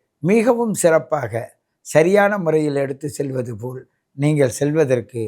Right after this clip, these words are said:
உங்களை தான் நீங்கள் வழிப்படுத்திக் கொள்ள வேண்டும். உங்களுக்கு நல்லது என்று சொன்னால், நீங்கள் அதிக திட்டங்கள் இடாமல், உங்களுக்கு உள்ளதுக்கு தகுந்தது போல்,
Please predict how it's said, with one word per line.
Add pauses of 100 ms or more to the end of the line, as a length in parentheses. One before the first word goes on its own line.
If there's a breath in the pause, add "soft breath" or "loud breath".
(340)
உங்களை
தான்
நீங்கள்
வழிப்படுத்திக்
கொள்ள
வேண்டும். (500)
உங்களுக்கு
நல்லது
என்று
சொன்னால், (340)
நீங்கள் (360)
அதிக
திட்டங்கள்
இடாமல், (360)
உங்களுக்கு
உள்ளதுக்கு
தகுந்தது
போல்,